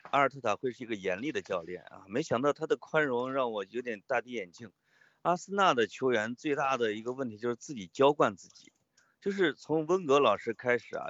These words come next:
其实对球员有点都过分好了，导致这个错误呢会重复性的犯。温格一般还不舍得指责球员，他往往最后受不了了啊，才最后给你来一下子。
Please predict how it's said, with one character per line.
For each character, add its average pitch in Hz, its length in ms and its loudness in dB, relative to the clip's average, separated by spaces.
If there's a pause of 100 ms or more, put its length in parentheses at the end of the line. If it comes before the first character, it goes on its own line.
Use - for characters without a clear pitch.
其 - 60 -20
实 131 140 -4
对 139 200 -4
球 139 220 -2
员 123 180 2
有 131 140 0
点 113 180 0
都 131 140 0
过 147 240 0
分 139 240 -4
好 - 180 -10
了， - 160 -16 (760)
导 127 120 8
致 190 240 4
这 175 120 -4
个 170 60 2
错 190 320 4
误 131 140 -2
呢 131 140 2
会 135 100 2
重 156 280 -2
复 240 120 0
性 139 180 -4
的 90 100 -6
犯。 - 220 -4 (460)
温 214 260 0
格 190 260 2
一 208 160 -6
般 196 200 2
还 185 80 -2
不 202 140 -4
舍 - 260 -6
得 120 100 -2
指 87 220 -16
责 98 140 -2
球 113 160 -4
员， 90 220 -6
他 123 60 -6
往 135 180 4
往 139 140 2
最 165 140 -4
后 160 140 2
受 180 200 -2
不 170 80 -4
了 123 280 0
了 110 240 2
啊， 101 300 -6
才 110 160 -6
最 117 200 -10
后 113 220 -2
给 101 100 -16
你 107 120 -14
来 98 200 0
一 107 60 -8
下 104 200 0
子。 87 140 -12